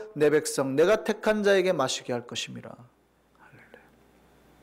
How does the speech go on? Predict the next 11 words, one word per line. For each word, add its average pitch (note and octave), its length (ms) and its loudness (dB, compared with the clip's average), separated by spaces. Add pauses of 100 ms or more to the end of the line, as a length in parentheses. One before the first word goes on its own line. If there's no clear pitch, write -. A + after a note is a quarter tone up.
(640)
크, - 680 -2
좋은 E3+ 360 4
세상이 D#3+ 320 2
돼버렸습니다. C#3+ 760 -2 (880)
옛날에는 D#3 400 4
여자들이 D#3 600 4 (340)
빨래를 F#3+ 340 4
하러 D#3+ 200 4
샘터에 A3+ 480 -2
나가야 D3 320 2
되는데, C3 560 -2